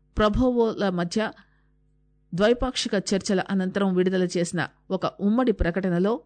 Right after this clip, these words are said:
ఐక్యరాజ్య సమితి భద్రతా మండలి ఆంక్షల కమిటీ కింద గుర్తించిన వారితో సహా ప్రపంచవ్యాప్తంగా నిషేధించిన ఉగ్రవాదులు, ఉగ్రవాద సంస్థలపై చర్యలు తీసుకోవాలని ఇరు దేశాధినేతలు కోరారు. ఉగ్రవాదం,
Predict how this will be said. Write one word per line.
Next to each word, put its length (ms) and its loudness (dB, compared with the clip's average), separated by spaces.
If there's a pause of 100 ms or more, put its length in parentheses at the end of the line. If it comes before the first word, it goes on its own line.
(920)
ఐక్యరాజ్య 480 2
సమితి 360 0
భద్రతా 440 -2
మండలి 360 2 (140)
ఆంక్షల 360 -2
కమిటీ 360 0
కింద 220 -2
గుర్తించిన 600 -2
వారితో 380 -2
సహా 340 -4 (720)
ప్రపంచవ్యాప్తంగా 920 -2 (340)
నిషేధించిన 680 0 (100)
ఉగ్రవాదులు, 600 0 (320)
ఉగ్రవాద 500 2
సంస్థలపై 600 -4 (320)
చర్యలు 400 0
తీసుకోవాలని 760 -2 (400)
ఇరు 180 0
దేశాధినేతలు 840 0
కోరారు. 440 0 (840)
ఉగ్రవాదం, 560 2